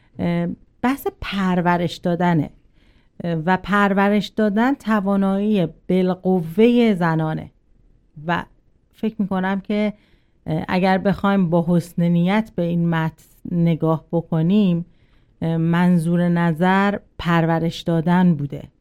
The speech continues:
و اینی که، م، بالواقع یک زن توانایی پروراندن، اه، همه چیز رو، اه، بسیار، م، بهتر و غنی‌تر از یک مرد دارا هست.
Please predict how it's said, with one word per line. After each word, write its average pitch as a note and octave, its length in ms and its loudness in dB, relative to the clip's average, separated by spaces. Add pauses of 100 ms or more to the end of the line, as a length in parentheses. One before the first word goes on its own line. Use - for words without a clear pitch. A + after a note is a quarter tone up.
(560)
و F3 40 -2
اینی F3+ 220 0
که، G3 440 0
م، E3+ 480 -4 (400)
بالواقع F3+ 960 2
یک F3 320 -2
زن F#3+ 540 -2 (140)
توانایی E3+ 720 -2
پروراندن، E3 1080 0
اه، F#3+ 260 0 (680)
همه F#3 380 4
چیز G3 400 -2
رو، F3+ 420 -2 (520)
اه، E3+ 140 -2
بسیار، F#3 880 0 (240)
م، D#3+ 420 -2 (380)
بهتر F#3 580 2
و F#3+ 80 2
غنی‌تر E3+ 540 0
از D#3 220 0
یک D#3+ 500 -6 (380)
مرد D#3+ 360 4 (180)
دارا D#3 340 0
هست. D3+ 400 -10